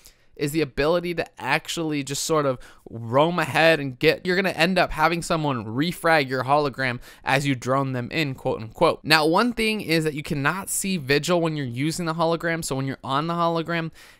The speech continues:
And another thing is that there is no limit to the hologram. It does have to regenerate, but if it gets shot, it takes a little bit longer to regenerate than if you just turn it off yourself.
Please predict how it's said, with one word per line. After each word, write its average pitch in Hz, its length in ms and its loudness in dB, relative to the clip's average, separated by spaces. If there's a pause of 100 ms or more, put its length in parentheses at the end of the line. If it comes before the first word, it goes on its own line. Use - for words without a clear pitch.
(160)
And 156 120 4
another 190 260 -2
thing 180 300 -6
is 147 260 -4
that 139 240 2
there 147 140 2
is 185 240 0
no 185 140 2
limit 143 480 -2
to 165 100 -2
the 127 80 2
hologram. 127 580 2
It 139 160 0
does 170 240 4
have 196 200 2
to 190 60 0
regenerate, 175 720 0
but 151 140 4
if 139 100 -2
it 139 140 -4
gets 180 260 2
shot, 185 300 4
it - 80 -14
takes - 180 -8
a 185 60 2
little 269 300 0
bit - 180 2
longer 175 400 2
to - 140 -6
regenerate 151 560 0
than 131 120 -2
if 139 120 -4
you 143 80 -2
just 135 180 -6
turn 139 180 0
it 127 140 -2
off - 240 -4
yourself. 165 500 -2